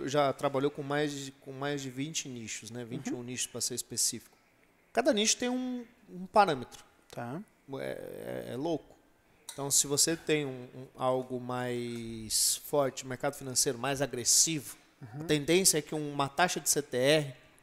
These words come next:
Speaker 1: seja mais forte.
Speaker 2: Uhum.
Speaker 1: É, aí, página de captura.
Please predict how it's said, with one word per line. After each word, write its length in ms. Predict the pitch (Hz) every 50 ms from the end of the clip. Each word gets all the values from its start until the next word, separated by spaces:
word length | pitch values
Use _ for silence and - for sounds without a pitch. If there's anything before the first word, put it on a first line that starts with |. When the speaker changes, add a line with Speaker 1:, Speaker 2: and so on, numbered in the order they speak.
| _ _ _
Speaker 1:
seja 880 | - - - - 139 143 143 135 127 139 151 165 175 180 190 196 196 - - - -
mais 300 | 143 151 175 208 208 -
forte. 560 | - 226 220 196 - - - - - - - - - - _ _ _ _ _ _ _ _ _ 123
Speaker 2:
Uhum. 220 | 131 - 156 175
Speaker 1:
É, 340 | 143 143 147 147 143 143 147 -
aí, 160 | - 175 196 214
página 600 | 190 - - 202 208 214 208 202 196 208 214 208
de 100 | - -
captura. 640 | 226 214 - - - 247 233 208 160 131 113 113